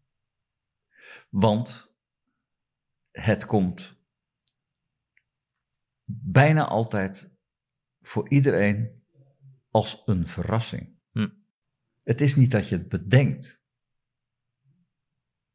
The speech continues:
Speaker 1: Het is alleen zo, en ik kan, ik kan het, ik kan het wel verklaren, maar het is een ingewikkeld, ingewikkeld iets. Ehm, alle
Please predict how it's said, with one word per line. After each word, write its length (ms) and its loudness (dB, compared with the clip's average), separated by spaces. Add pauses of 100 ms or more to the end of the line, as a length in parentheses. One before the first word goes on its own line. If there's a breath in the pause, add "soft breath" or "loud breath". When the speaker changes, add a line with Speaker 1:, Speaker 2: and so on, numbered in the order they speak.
(1600 loud breath)
Speaker 1:
Het 180 0
is 260 -2
alleen 460 4
zo, 500 2 (2000)
en 280 2
ik 140 0
kan, 260 2
ik 100 0
kan 160 2
het, 200 0
ik 80 0
kan 160 2
het 100 2
wel 160 0
verklaren, 520 0
maar 100 0
het 140 -4
is 60 -2
een 120 -6
ingewikkeld, 680 -4
ingewikkeld 560 -8
iets. 420 -8 (680)
Ehm, 600 2 (3750 loud breath)
alle 540 2